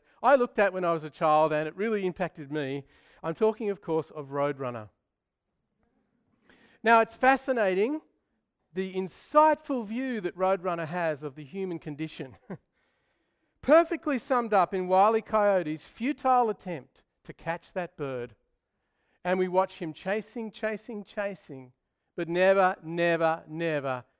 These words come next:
catching that bird. And I would sit there and wonder, what's Wile E. Coyote supposed to do? <laughs> I mean, it's just hopeless. Should he give up?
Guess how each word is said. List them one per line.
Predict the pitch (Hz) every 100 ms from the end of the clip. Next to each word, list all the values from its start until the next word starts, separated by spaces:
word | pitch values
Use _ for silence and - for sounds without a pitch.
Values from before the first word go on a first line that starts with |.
| _
catching | 165 156 - 135 123
that | 127 117
bird. | 135 123 120 110 _ _ _ _ _ _ - -
And | 233
I | 269
would | 240 -
sit | 240 220
there | 196 185 180
and | 160
wonder, | 160 160 156 135 123 - _ -
what's | 208 - 262
Wile | 240 233
E. | 202
Coyote | - 170 165 160 131
supposed | - - 147 -
to | 135
do? | 127 143 127 - - -
<laughs> | - _ _ _ _ _ _ _ _ _ _ _ _ _
I |
mean, | 208 233
it's | -
just | 285 -
hopeless. | - 233 - - - - _ _ _ _ _ _ _ _
Should | - 269
he | 196
give | 214 214
up? | 254 -